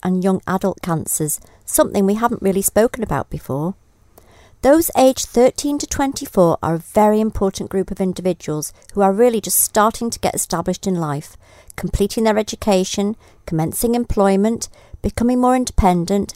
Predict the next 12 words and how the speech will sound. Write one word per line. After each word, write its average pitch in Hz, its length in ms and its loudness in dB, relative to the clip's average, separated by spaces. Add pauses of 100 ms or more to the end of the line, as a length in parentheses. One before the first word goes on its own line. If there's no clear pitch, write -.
(140)
and 214 280 -2
expanding 190 580 -2
their 175 160 2
horizons. 160 840 -2 (580)
It's - 220 -4
also 302 260 4
an 180 120 4
age 175 220 0
when 180 180 0
most 226 260 0
feel 175 160 0
invincible, 151 720 -4